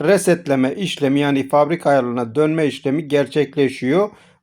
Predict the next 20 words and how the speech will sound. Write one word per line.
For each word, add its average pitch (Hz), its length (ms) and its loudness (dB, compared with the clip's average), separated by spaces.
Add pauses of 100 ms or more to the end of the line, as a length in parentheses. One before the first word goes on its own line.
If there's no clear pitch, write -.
Bu 202 120 4
işlemi 214 340 0
yapmadan 208 480 2
önce 196 320 0
dikkat 185 360 0
edin 175 320 0
çünkü 180 300 -6
te-, 160 440 4
televizyonunuzdaki 165 840 0
bütün 156 240 -6
tablolar 147 520 2
silinecek 156 680 -2
arkadaşlar. 147 600 0
Bütün 151 220 -4
kanalların 139 580 2
sıralaması 131 680 0
değişecektir, 143 840 -2 (220)
silinecektir. 151 840 -2
Ondan 156 440 0
dolayı 139 340 2